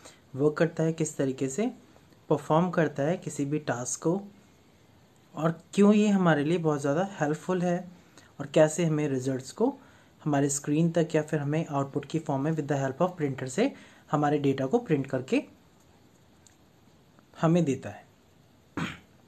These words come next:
In this topic we will discuss only आईपीओ cycle। आईपीओ cycle means input, process and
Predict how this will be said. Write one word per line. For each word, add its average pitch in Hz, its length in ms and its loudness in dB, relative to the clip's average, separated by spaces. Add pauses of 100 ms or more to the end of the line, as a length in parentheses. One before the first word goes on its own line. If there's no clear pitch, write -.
(1600)
In 180 140 2
this 226 160 4
topic 214 360 8
we 214 100 2
will 196 140 6
discuss 202 400 2
only 175 220 4 (240)
आईपीओ 175 880 4
cycle। 147 500 -4 (1000)
आईपीओ 214 440 6
cycle 170 460 4
means 233 220 0 (1800)
input, 170 560 4 (1300)
process 165 580 8 (140)
and 240 260 2